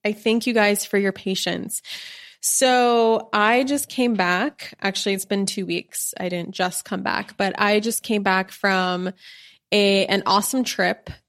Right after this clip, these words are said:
to the Maldives. I was able to take my mom to Dubai as well as the Maldives. Of course, we had to take, like, four covid tests to be able to do this, but it was so worth it.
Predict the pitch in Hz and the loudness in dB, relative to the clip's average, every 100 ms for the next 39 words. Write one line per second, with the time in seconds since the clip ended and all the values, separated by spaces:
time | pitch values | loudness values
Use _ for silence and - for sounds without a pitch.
0 | _ - 220 208 226 233 262 240 185 185 | _ -4 -2 0 0 2 0 0 -4 -4
1 | 208 - - - 190 190 185 190 190 - | -8 -8 -10 -6 -4 -2 -2 -2 -4 -6
2 | 196 - 185 190 202 240 240 240 247 247 | -8 -4 -4 0 2 4 4 2 0 -2
3 | - - - - - - 196 185 185 180 | -8 -20 -20 -6 -2 2 2 2 2 0
4 | 175 180 196 175 180 190 202 214 226 220 | -2 -2 -2 2 2 4 4 2 2 0
5 | 190 190 185 180 180 190 233 240 247 240 | -4 -2 -2 -2 -2 0 2 2 0 -2
6 | 233 214 - 185 - 214 208 - 196 190 | -2 -6 -8 -14 -8 -4 -2 -4 -6 -8
7 | 196 - 202 190 190 185 - - 196 202 | -8 -8 -8 -6 -8 -10 -8 -2 0 2
8 | 202 208 - 190 185 175 180 175 - - | 0 -4 -4 -4 -4 -6 -4 -4 -6 -4
9 | 185 185 180 180 175 - 208 - 185 185 | -4 -4 -4 -4 -4 -4 -6 -6 -6 -4
10 | 185 - 214 240 247 196 180 - - - | -4 -2 0 0 2 0 -2 -8 -10 -12